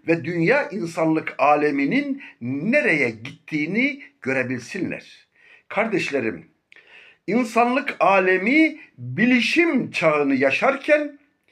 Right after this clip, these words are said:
bizim sohbet ehli güruhtan olan alimlerimiz dualar satmakla meşguller. Nasıl dualar? Her derde dava dualar,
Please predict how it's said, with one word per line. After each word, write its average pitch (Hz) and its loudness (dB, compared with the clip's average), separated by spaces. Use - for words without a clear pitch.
bizim 277 -2
sohbet 208 -2
ehli 170 2
güruhtan 170 0
olan 220 2
alimlerimiz 170 2
dualar 202 4
satmakla 170 -4
meşguller. 82 -10
Nasıl 208 0
dualar? 185 2
Her 254 0
derde 202 2
dava 175 4
dualar, 101 -2